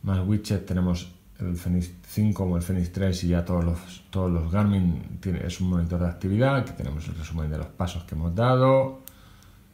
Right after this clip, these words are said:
¿Vale? La brújula con el altímetro y el barómetro.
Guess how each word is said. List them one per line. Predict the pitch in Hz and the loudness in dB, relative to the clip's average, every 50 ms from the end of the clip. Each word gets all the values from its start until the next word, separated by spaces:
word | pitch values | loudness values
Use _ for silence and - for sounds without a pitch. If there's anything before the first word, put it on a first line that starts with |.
| - - - | -20 -20 -18
¿Vale? | - 160 107 76 - - - - - - - - - - - - - - - - - | -14 -12 -12 -12 -12 -14 -20 -20 -20 -20 -20 -20 -20 -20 -20 -20 -20 -20 -20 -14 -8
La | 87 85 80 | -6 -4 -4
brújula | 80 82 90 90 87 - 95 90 87 85 85 82 82 80 - - - - - - - - - - | -2 -2 -2 -2 -2 -2 -2 -2 0 0 0 0 -2 -4 -6 -8 -12 -18 -20 -20 -20 -18 -18 -10
con | - - 90 82 | -4 -2 -2 -2
el | 80 78 | 0 -2
altímetro | 78 78 76 - 98 92 90 87 80 85 82 | -2 -4 -2 -2 0 2 2 2 0 0 -2
y | 78 | -2
el | 78 | -2
barómetro. | 78 85 98 120 131 135 143 135 127 139 139 143 143 147 143 143 - - | 0 2 4 4 4 6 4 4 2 2 2 4 4 4 2 0 -4 -12